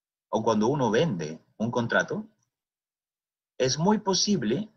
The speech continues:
que esa distancia que hay entre el precio de compra y el precio de venta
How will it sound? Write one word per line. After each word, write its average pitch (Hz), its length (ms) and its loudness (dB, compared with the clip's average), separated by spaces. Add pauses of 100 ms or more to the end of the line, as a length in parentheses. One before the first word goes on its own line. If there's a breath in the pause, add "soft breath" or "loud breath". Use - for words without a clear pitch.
que 110 140 2
esa 135 180 2
distancia 131 580 -2
que 117 120 -2
hay 117 120 2
entre 104 240 -2
el 95 120 -6
precio 123 320 -2
de 120 100 0
compra 87 380 -2
y 87 80 -4
el 90 120 -6
precio 110 280 -2
de 110 100 0
venta 101 420 -4